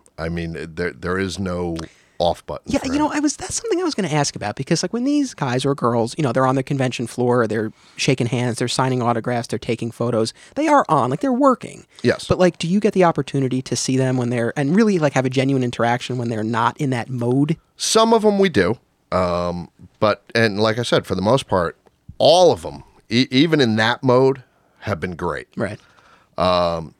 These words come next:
Speaker 1: Dean was phenomenal, uh, e-, even in the green room last year,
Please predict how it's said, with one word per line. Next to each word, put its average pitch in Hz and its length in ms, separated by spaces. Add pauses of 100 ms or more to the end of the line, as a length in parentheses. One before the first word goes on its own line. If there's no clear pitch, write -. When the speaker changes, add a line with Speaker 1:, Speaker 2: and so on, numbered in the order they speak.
(120)
Speaker 1:
Dean 139 380
was 104 460
phenomenal, 87 840
uh, 80 460
e-, 110 240
even 110 280
in 101 120
the 92 60
green 95 300
room 85 200
last 76 320
year, 73 240